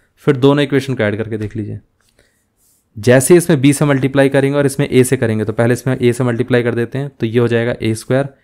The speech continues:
a into b कितना हो गया, ए बी, और ये कितना हो गया, y, is equal to कितना हो गया, a से मल्टीप्लाई करेंगे तो ये ए स्क्वायर, a से मल्टीप्लाई करेंगे तो यहाँ पर ए बी, इसको अगर आप मल्टीप्लाई करेंगे b से तो ये कितना हो गया, बी स्क्वायर into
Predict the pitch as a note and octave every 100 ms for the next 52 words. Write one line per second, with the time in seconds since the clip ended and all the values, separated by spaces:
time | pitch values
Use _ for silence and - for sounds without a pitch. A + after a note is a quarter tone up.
0 | _ _ - B2 B2+ B2 B2 B2 B2 A#2
1 | A2 G2+ G2+ G2+ _ _ A#2 A2+ B2+ C3+
2 | _ _ _ _ _ _ A2 A2+ - B2+
3 | A#2+ B2 A2+ G2+ F#2+ _ _ _ _ _
4 | _ - A2 C3+ C3+ C3 C3 C3+ C3 C3+
5 | D3 - B2 C3+ C3 B2+ B2+ C3 B2+ B2+
6 | C3 B2+ B2 B2 - A#2 A2+ - C#3 C#3+
7 | _ _ _ _ _ A#2+ A#2+ B2+ B2 B2+
8 | B2+ B2+ B2 B2 B2 B2 A#2 A2+ B2 -
9 | A2+ A#2+ D3+ - _ _ _ _ _ _
10 | _ _ _ _ C#3+ - - F3+ F3 F3
11 | E3 C3 B2 C3 C#3+ C#3 C3+ C3 C3 A#2
12 | G#2+ G#2 - G#2+ A2 C3 B2+ C#3 C3 D3
13 | C3 A#2 B2+ - C#3 D3 - A#2+ A2+ D3+